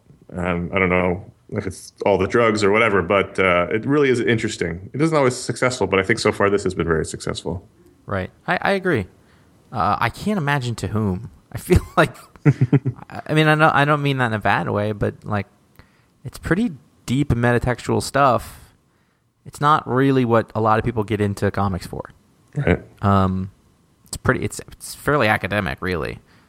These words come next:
Speaker 2: Um, but, uh, I'm glad. I, I hope, I hope people are digging it. I don't, I don't know that this is, like, my favorite thing that's going on, but I,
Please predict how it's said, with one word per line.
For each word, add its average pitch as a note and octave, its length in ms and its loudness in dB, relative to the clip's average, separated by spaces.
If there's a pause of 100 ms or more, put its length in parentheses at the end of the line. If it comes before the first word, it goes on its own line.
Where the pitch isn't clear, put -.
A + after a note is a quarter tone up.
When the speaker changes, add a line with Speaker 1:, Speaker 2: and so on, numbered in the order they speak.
(240)
Speaker 2:
Um, F#2+ 440 0 (800)
but, G2 320 2
uh, F#2 380 0 (120)
I'm G2 180 -6
glad. G2 440 2
I, G2 200 0
I - 20 2
hope, G#2 220 -2
I F#2+ 120 -8
hope G#2 200 -2
people C3+ 280 -2
are G2 60 -2
digging G2+ 340 -2
it. F#2 180 -6
I C3+ 100 -2
don't, E3+ 180 0
I D3+ 80 2
don't E3+ 140 -2
know D3+ 140 6
that B2+ 140 -2
this A#2+ 180 -4
is, A2+ 100 -4
like, G#2 140 -2
my G2+ 140 0
favorite G#2+ 300 0
thing G#2 120 -6
that's G2+ 140 -6
going G2 260 0
on, F#2+ 160 -2
but G2 140 -2
I, G2+ 160 -2